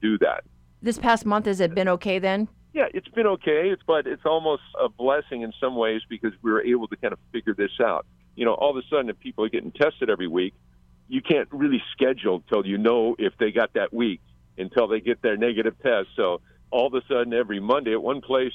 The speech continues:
Speaker 1: everyone's gotta get the test in by this time. And when you're in hotels, and a lot of these hotels have layers of liability where if you come in contact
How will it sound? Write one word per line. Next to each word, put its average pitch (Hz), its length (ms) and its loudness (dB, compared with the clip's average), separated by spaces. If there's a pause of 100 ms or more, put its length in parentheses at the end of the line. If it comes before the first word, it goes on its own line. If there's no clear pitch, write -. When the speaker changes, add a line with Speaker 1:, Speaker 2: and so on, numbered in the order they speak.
Speaker 1:
everyone's 107 320 -2
gotta 92 200 0
get 104 160 -6
the 85 80 -8
test 160 360 -4
in 143 120 -4
by 104 140 2
this 151 160 -4 (100)
time. 139 280 -2
And 95 140 -6
when 110 120 -4
you're 117 140 0
in 147 80 -2
hotels, 131 640 -2 (400)
and 90 80 -4
a 87 40 0
lot 117 140 2
of 131 60 -6
these 120 220 -8
hotels 123 460 -2
have 98 180 0 (280)
layers 110 520 0
of 87 100 -8
liability 95 680 0
where 78 340 0 (260)
if 85 220 -4
you 123 220 0
come 78 260 0
in 64 140 -10
contact 98 640 -2